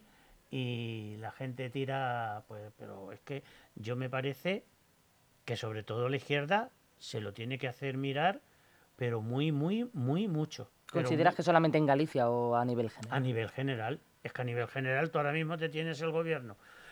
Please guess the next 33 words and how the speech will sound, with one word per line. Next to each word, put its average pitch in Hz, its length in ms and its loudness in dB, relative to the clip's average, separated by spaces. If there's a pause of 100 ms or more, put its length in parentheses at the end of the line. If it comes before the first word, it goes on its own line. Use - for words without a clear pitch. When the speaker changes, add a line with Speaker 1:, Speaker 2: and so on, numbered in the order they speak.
(120)
Speaker 1:
El 127 160 0
gobierno, 143 400 4
el 131 80 -2
presidente 139 520 -2
del 160 140 4
gobierno, 170 440 2
que, 151 160 2
bueno, 127 360 -2
que 113 140 -8
dice 156 380 -2
que 151 140 0
es 151 120 -6
el 156 140 -4
que 151 100 -2
representa 143 540 -2
a 143 60 -2
todo 143 180 -2
el 139 80 -2
mundo. 151 320 -4 (340)
Pero 135 240 2
si 123 180 -4
tienes 147 440 2
derrota, 135 480 4
derrota, 139 480 2
derrota, 139 440 0
derrota, 127 440 -2 (260)
les 135 260 -2
está 139 300 2
dando 160 380 4
mayorías 180 840 2 (920)
a-, 170 320 6
al 165 380 4
partido, 165 1200 6